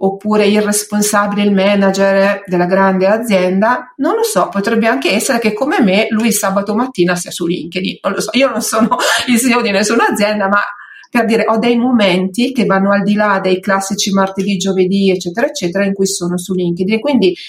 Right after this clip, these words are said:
essendoci anche meno concorrenza il sabato e domenica, è anche più probabile che ti legga, ovviamente se c'è. Quindi in quel caso fai degli abitest. Quindi io parto da questo presupposto, cioè prima l'obiettivo, poi il chi, cosa, come, dove, quando,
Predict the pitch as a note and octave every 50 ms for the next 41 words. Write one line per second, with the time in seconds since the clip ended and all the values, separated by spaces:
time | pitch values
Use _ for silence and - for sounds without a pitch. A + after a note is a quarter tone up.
0 | - - - G#3 G#3 - D4 F#4+ G4 F#4 - - A#3 A#3 A#3+ A3 - - C#4 C4+
1 | G3+ F#3+ - - F#3+ F3+ F3 F3+ D#3+ D#3+ E3+ E3+ - - F3 E3+ - G#3 F#3 F#3+
2 | F#3+ F3+ F3 F3+ F3+ F3 E3 D#3+ E3+ E3+ F#3 G#3+ C4 D4+ D#4 D4 - C4+ C4+ B3+
3 | A3 F#3 F#3 G#3 G#3+ G#3 F3 E3+ F3 E3+ E3+ E3+ - F3+ F3 E3 - G2+ - -
4 | - - _ _ _ F#3 F3 F#3 F3+ E3 D#3+ D#3+ D#3 F#3 F3+ - D3+ D3+ - -
5 | D#3 - - - - - - - - - - B3+ A#3+ A3 G3+ G#3 A#3 A#3 A3+ -
6 | F#3 F3+ F#3 F3+ - F3 F3 E3+ F3 F3 E3+ E3+ E3+ E3+ F3+ F3 F3 E3+ - -
7 | E3 - - - - - - - _ - - - - - - - C4+ C4 A3+ -
8 | C4 C4 F#4 G#4 G4+ - - A#3+ G#3+ G#3 - G#3+ G3 G3+ G3+ - F#3+ F#3 - -
9 | F#3+ F#3 F#3 F3 F3 - - - F#3+ F3 E3+ F3+ F3 E3+ - F3 F3+ F3 E3+ -
10 | F3+ F3 F3 - F#3 F3+ - - G#3+ B3 C4 C4 B3 A#3 A3+ G3 G3 G#3 G3+ G#3
11 | - A#3+ A3+ A3+ A3+ G3+ G#3+ A3+ B3+ D#4 E4+ - - _ _ - F#3+ F3 F3+ A3
12 | G#3+ - - - A#3 A3 A3 A#3+ C4+ C4+ - - _ _ _ - G#3+ G3+ G3 A#3
13 | A#3 - A3 G#3+ G#3 F#3+ G3+ G#3 G3+ - - G#3+ F3+ E3+ E3+ E3+ E3+ E3+ E3+ E3+
14 | E3+ E3+ E3+